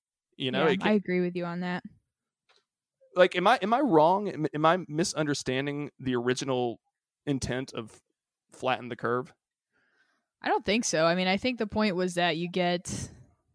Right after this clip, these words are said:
Speaker 2: essentially, if, if it hits a peak, like it looked like it was going to hit and then hit and surpassed in New York,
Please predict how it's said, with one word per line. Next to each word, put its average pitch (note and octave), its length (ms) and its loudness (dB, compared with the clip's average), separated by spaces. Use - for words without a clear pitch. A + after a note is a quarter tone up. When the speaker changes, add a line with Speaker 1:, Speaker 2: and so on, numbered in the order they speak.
Speaker 2:
essentially, G#3 800 2
if, A#3 360 6
if C#4+ 200 2
it D#4 140 2
hits A#3 300 -2
a A#3 60 2
peak, G3 680 -4
like F#3 540 0
it G3 220 -2
looked G3+ 340 0
like G3 180 2
it E3+ 120 0
was F3+ 460 -2
going F#3+ 240 4
to F3 100 2
hit F#3+ 280 4
and F3 200 -4
then F3 460 0
hit G#3+ 380 4
and G#3 260 -2
surpassed F3+ 720 -4
in F3+ 160 -6
New E3+ 60 -2
York, D#3+ 500 2